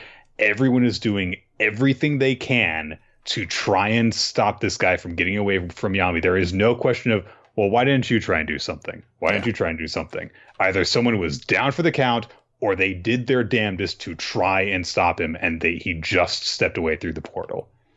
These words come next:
Speaker 1: So it's great.
Speaker 2: Yep, it's excellent. Uh, I actually really also enjoy 'cause it's, it's pretty much the Black Clover mantra of "I gotta get stronger," but this time Asta being told, like, "No,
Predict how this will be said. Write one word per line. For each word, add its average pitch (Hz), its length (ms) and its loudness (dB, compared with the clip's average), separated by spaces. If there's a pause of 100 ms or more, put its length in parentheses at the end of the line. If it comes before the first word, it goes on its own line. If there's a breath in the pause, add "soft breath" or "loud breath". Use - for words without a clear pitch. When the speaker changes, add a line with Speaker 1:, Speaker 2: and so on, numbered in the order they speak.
Speaker 1:
So 80 440 -2 (140)
it's 120 160 0
great. 220 260 2 (800)
Speaker 2:
Yep, 185 160 2 (240)
it's 135 220 -4
excellent. 147 640 0
Uh, 107 360 2
I 120 120 4
actually 139 680 2 (320 loud breath)
really 143 340 4
also 135 360 4
enjoy 127 240 2
'cause 117 220 0
it's, 104 220 -6
it's 101 280 -12 (240)
pretty 151 240 2
much 147 240 -2
the 120 80 -4
Black 104 320 -2
Clover 101 280 -2
mantra 139 400 2
of 104 220 -2
"I 107 140 2
gotta 104 200 2
get 92 140 0
stronger," 151 520 0 (280 loud breath)
but 113 160 0
this 139 160 2
time 135 380 2 (100)
Asta 120 360 2
being 117 280 -2
told, 107 580 2
like, 107 240 2 (680 soft breath)
"No, 113 480 0